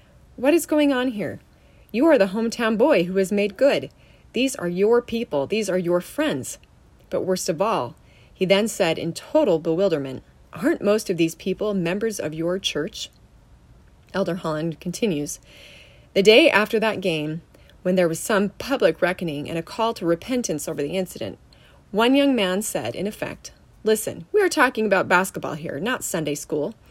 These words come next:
If you can't stand the heat, get out of the kitchen. We pay good money to see these games. We can act the way we want. We check our religion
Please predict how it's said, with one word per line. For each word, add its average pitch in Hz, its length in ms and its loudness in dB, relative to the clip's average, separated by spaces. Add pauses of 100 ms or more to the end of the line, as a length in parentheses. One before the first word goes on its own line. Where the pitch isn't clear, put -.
(300)
If - 100 -6
you 254 80 2
can't 262 300 0
stand 214 280 2
the 208 60 4
heat, 233 300 0
get 214 120 6
out 233 120 6
of 240 60 0
the 285 80 2
kitchen. 160 440 -2 (400)
We 233 120 -2
pay 208 180 2
good 214 240 4
money 226 320 2
to 160 80 -2
see 185 180 -6
these 156 220 -4
games. 160 440 -4 (500)
We 233 120 0
can 240 80 2
act 185 220 0
the 196 80 -2
way 185 200 2
we 202 160 0
want. 165 380 -4
We 170 180 0
check 247 360 -4
our 156 140 -2
religion 196 520 0